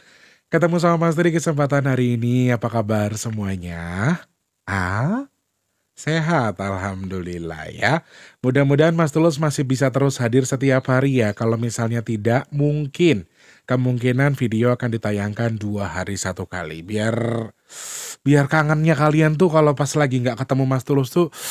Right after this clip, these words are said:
biar greget gitu loh. <laughs> Kepedean banget Tulus, siapa yang kangen sama lu? Ya. <laughs> Semoga semua dalam kondisi yang sehat, yang sakit cepat sembuh, yang punya masalah cepat selesai, yang punya hutang piutang semoga segera Allah berikan jalan rezeki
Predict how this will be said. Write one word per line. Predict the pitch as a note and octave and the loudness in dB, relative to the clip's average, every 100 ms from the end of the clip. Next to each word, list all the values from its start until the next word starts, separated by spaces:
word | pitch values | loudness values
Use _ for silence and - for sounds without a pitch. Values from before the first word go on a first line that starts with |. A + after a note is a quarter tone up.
| - - | -10 0
biar | C#3 B2 | 2 4
greget | A#2+ A#2+ C#3+ | 2 2 0
gitu | - A#2 G2+ | 0 -10 -10
loh. | - - - D#3+ D#3 E3+ - | -14 -10 -2 2 4 2 2
<laughs> | C#3+ - - - - - | -2 -4 -16 -14 -14 -14
Kepedean | - E3+ E3+ D3+ D#3 | -4 2 4 6 6
banget | D3+ D3 F3 | 4 4 4
Tulus, | F#3+ F#3+ F#3 D#3+ | 4 4 4 4
siapa | C#3+ D#3+ | 4 2
yang | D#3+ C#3+ | 2 2
kangen | C#3 | 2
sama | C#3 C3 C#3+ | 2 4 4
lu? | D3 | 4
Ya. | A2 A2 A2 A2+ A#2 A#2 A#2 A2+ A2+ A2+ A2+ A2+ | 2 4 4 4 4 4 2 0 0 -2 0 -2
<laughs> | - D3+ D#3+ C#3+ D#3 C#3+ D#3+ C#3+ - D#3 - D#3+ - E3 - - - - - - | 0 0 0 0 -2 -2 -2 -2 -2 -4 -4 -10 -6 -10 -8 -6 -6 -6 -10 -2
Semoga | E3 E3 F3 | 2 4 4
semua | E3+ F3+ F3 | 4 4 4
dalam | F3 F3 | 4 4
kondisi | F3+ E3+ D#3+ | 4 4 4
yang | E3+ | 4
sehat, | E3 D#3+ D3+ D3 D3 D3 C#3+ | 4 4 4 4 6 6 4
yang | C#3 | 2
sakit | B2+ A2+ B2 B2+ | 2 0 0 0
cepat | B2 A2+ | 0 0
sembuh, | A#2+ B2 B2+ | 0 4 2
yang | A#2 | 2
punya | A2+ A2 | -2 -4
masalah | G#2 G#2 G#2+ | -4 -2 -4
cepat | G#2 G#2 G#2+ | -4 -4 -6
selesai, | - G#2 G#2 G#2+ | -4 -4 -4 -4
yang | G#2+ | -4
punya | A2 G#2+ | -4 -4
hutang | A2 G#2+ G#2 | -4 -4 -4
piutang | A2 G#2+ A2 | -4 -4 -6
semoga | A2+ A#2 A#2 A#2 | -8 -6 -4 -4
segera | A#2 A#2 A#2+ | -4 -4 -4
Allah | A2 A2+ | -2 -4
berikan | G#2+ A2+ A2 A2 | -4 -4 -4 0
jalan | A2 A2 G#2+ | 0 0 -2
rezeki | A2+ G#2 A2 G2+ C#3 E3+ | -4 -4 -4 -2 0 0